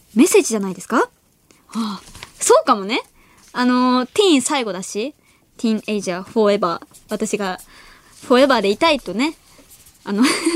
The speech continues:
<laughs> 十代でいたいと言ったのを、こう、聞いて、これを流してくれたっていうこと？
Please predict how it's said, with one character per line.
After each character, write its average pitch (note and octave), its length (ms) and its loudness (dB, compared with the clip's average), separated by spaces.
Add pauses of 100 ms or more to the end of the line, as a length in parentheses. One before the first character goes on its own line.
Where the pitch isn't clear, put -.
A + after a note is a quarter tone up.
<laughs> B4 400 -10
十 C#4 140 0
代 A3+ 160 0
で A#3 80 -2
い A#3 80 -4
た F4+ 120 2
い F4 80 0
と G#3+ 80 -6
言 A3 160 -4
っ - 40 -14
た D4+ 140 -4
の G#3+ 160 -6
を、 - 120 -16 (840)
こ G3 480 -4
う、 - 40 -20 (100)
聞 - 120 0
い E4 80 0
て、 D#4+ 240 0 (100)
こ A#3+ 120 -6
れ G#3+ 60 -4
を G#3+ 40 -4
流 G#3 60 -4 (180)
し - 100 -6
て A3+ 80 -4
く A3 120 -8
れ A#3 80 -4
た C#4 100 -2
っ C#4 60 -8
て - 180 -14
い F3+ 180 -6
う - 60 -14 (800)
こ A3+ 60 -14
と？ B3 180 -6